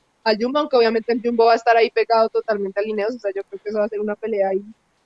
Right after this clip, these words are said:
del Jumbo, no es pegarle ni un centímetro de rueda al Ineos, porque sabe que el Ineos le puede sacar la diferencia ahí con los abanicos. Entonces, no sé, va a estar interesante. Obviamente la etapa, pues, yo creo que si llegan así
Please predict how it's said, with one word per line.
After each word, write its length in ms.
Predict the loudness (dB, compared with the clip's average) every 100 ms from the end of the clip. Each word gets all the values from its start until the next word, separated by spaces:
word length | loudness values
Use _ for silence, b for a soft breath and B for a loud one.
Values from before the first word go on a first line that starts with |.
| _ -4
del 180 | -2 0
Jumbo, 280 | -2 0 0
no 80 | 0
es 80 |
pegarle 360 | -2 0 0 0
ni 80 | -2
un 80 | -2
centímetro 500 | -6 -6 -6 -6 -2
de 100 | -4
rueda 200 | 0 0
al 100 | -2
Ineos, 340 | -4 -4 -4
porque 260 | -8 -10 -6
sabe 220 | -2 -2
que 80 | -2
el 60 | -4
Ineos 260 | -2 -2
le 100 | -4
puede 180 | -8 -10 -6
sacar 160 | -4
la 60 | -2
diferencia 300 | -2 -4 -4
ahí 60 | -6
con 120 | -6
los 100 | -6
abanicos. 500 | -6 -6 -10 -14 -16 _ _ _ -16
Entonces, 400 | -14 -12 -12 -12
no 120 | -12 -4
sé, 100 | -2
va 60 |
a 40 | -2
estar 200 | 0 0
interesante. 640 | 2 0 2 0 2 4
Obviamente 460 | 4 4 2 0 0
la 80 | -2
etapa, 340 | -2 -6 -6
pues, 140 | -4 -2
yo 140 | -2
creo 240 | 0 0 0
que 140 | -4
si 100 | -4
llegan 300 | -2 0 -2
así 300 | -4 -8 -10